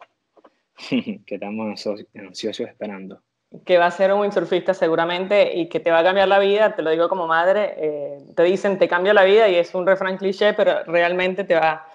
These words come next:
Speaker 2: a, a cambiar la
Speaker 1: Sí.
Speaker 2: vida. Eh, quiero repasar un poquito y,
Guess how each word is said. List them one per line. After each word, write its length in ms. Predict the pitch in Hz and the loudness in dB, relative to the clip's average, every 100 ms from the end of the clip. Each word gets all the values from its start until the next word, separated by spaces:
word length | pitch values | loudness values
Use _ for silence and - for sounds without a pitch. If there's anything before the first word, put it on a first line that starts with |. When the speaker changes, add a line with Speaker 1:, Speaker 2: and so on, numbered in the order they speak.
| _ - | _ -4
Speaker 2:
a, 400 | 175 175 160 170 | 2 2 2 -4
a 60 | |
cambiar 300 | 165 160 165 | -6 -4 -2
la 100 | 175 | -2
Speaker 1:
Sí. 80 | 175 | -2
Speaker 2:
vida. 300 | 165 160 - | -2 -4 -6
Eh, 280 | 170 175 - _ _ _ | -8 -8 -10 _ _ _
quiero 380 | 233 254 339 277 | -4 -2 0 -2
repasar 380 | 240 208 202 202 | -6 -6 -4 -4
un 100 | 226 | -2
poquito 380 | 240 240 262 | -4 -2 -2
y, 140 | 240 | -2